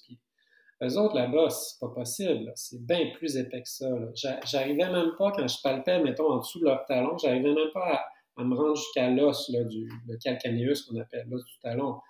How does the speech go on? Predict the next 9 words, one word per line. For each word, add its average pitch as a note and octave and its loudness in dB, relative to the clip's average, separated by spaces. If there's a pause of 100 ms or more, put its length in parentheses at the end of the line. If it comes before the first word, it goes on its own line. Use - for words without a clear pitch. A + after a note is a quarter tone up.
(380)
Tandis A2+ -6
qu'ici, - -2
on A#2+ 0
se A2+ -4
rend A#2 -4
toujours. A#2+ -6 (460)
Fait C3+ -2
que C3 -4
déjà, F#3 6